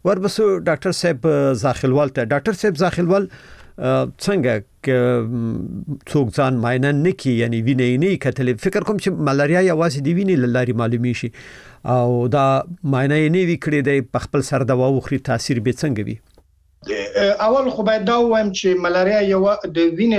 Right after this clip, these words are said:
Speaker 2: له لارې خو یوازې په دغه میکروسکوپ، دا سلاید ټیسټ چې ورته وایي، نور معاینات هم شته، پرمختللي معاینات دي چې هغې ته انټي باډي ټیسټونه وایي، اف آی آر یا دا خیر خدای ال اس آر ورته وایي. اه،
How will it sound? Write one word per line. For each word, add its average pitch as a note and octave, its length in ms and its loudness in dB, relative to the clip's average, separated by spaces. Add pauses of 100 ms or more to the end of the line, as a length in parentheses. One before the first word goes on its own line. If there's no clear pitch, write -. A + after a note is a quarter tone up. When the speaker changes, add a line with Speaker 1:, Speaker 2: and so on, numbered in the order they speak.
Speaker 2:
له F#3 60 4
لارې F#3 400 2
خو E3 80 -4
یوازې E3+ 480 2
په D3+ 60 -2
دغه D3+ 200 0
میکروسکوپ، D3+ 680 -2
دا D3 140 2
سلاید D#3 420 0
ټیسټ D#3+ 320 -4
چې - 60 -6
ورته C#3+ 260 -2
وایي، D3+ 120 2
نور F#3 220 2
معاینات E3 500 0
هم G3 80 2
شته، G#3 280 -2
پرمختللي D3 640 0
معاینات C#3+ 540 -2
دي A#3 120 2 (440)
چې E3 100 2 (260)
هغې D3+ 300 0
ته D3+ 100 0
انټي C#3+ 180 -4
باډي C#3+ 340 0
ټیسټونه C#3+ 360 0
وایي، D#3 580 2
اف D3 140 -6
آی C#3 180 0
آر C#3 300 0
یا D#3+ 60 2
دا F3+ 180 0
خیر F3+ 200 0
خدای D3+ 360 0
ال D3 80 0
اس C#3+ 140 -4
آر D#3 200 2
ورته C3+ 240 -4
وایي. G3 260 0 (480)
اه، F3+ 220 4